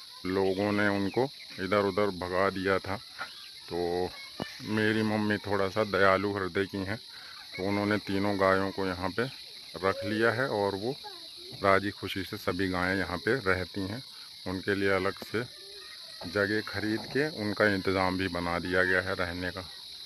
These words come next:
कि धूप ना लगे, इस वजह से यहाँ पे टीन शेड वगैरह लगाया गया है।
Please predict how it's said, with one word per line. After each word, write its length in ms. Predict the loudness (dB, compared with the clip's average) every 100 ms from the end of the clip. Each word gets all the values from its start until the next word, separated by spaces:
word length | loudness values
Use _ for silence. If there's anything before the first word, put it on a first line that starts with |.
| -14 -14 -14 -12 -6
कि 80 | -6
धूप 360 | -2 -2 -2 -4
ना 320 | -4 0 2 4
लगे, 260 | 4 2 -2 -6 -12 -8
इस 120 | -4 0
वजह 240 | 0 0
से 200 | -2 0
यहाँ 220 | 0 0
पे 140 | -2 -4
टीन 300 | -4 -6 -4
शेड 260 | -2 -2
वगैरह 360 | -2 -2 -2 -2
लगाया 380 | -2 -2 -2 -2
गया 160 | -2
है। 300 | -4 -8 -14